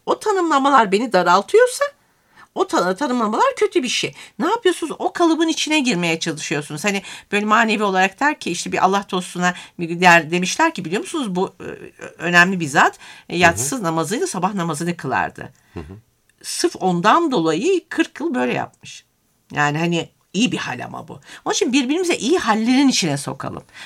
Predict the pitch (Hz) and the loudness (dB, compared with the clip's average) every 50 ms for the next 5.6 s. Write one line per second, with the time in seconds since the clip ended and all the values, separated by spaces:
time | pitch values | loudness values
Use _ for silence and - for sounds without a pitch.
0 | - - - 160 156 156 151 151 165 180 226 247 - - 220 - - 147 143 - | -16 -4 0 0 2 2 0 -2 0 0 0 0 0 -4 -4 -4 -4 -8 -8 -8
1 | - 135 131 156 165 - - 214 - - - 180 160 143 131 127 131 - - 120 | -10 -10 -8 -10 -8 -6 -4 -4 -4 -4 -4 -6 -4 -4 -4 -8 -8 -12 -14 -16
2 | - - 180 - - - 156 180 202 185 185 180 180 185 185 - 196 196 185 - | -16 -18 -18 -18 -14 -10 -6 -4 -4 -2 2 2 2 2 2 2 0 0 0 -4
3 | - - - - 165 226 311 392 370 - 311 214 220 226 277 240 202 214 170 185 | -18 -20 -14 -4 0 4 4 4 4 2 -2 -2 -2 -2 -2 -2 -2 0 4 6
4 | 175 170 - 196 185 156 156 156 _ - - 143 143 - - - - 165 - - | 4 4 4 0 -2 -2 -4 -4 _ -10 -10 -10 -10 -14 -16 -16 -14 -14 -14 -12
5 | 156 - - 175 170 202 202 311 311 311 - 214 | -12 -10 -8 -6 -6 -4 -2 -2 -2 -2 -2 -4